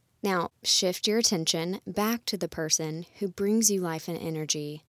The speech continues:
and notice the difference in how you feel. So, there are a few things to consider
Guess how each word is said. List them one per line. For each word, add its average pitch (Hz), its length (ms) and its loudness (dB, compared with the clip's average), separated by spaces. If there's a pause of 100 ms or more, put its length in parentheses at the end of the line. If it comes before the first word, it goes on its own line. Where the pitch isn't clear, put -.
and 208 240 4
notice 220 340 2
the 208 140 -2
difference 180 520 -2
in 190 160 -4
how 170 140 -6
you 160 180 -4
feel. - 500 -8 (380)
So, 240 400 4
there 240 200 6
are 233 280 4
a 214 60 -8
few 277 240 0
things 226 380 4
to - 100 0
consider 170 680 0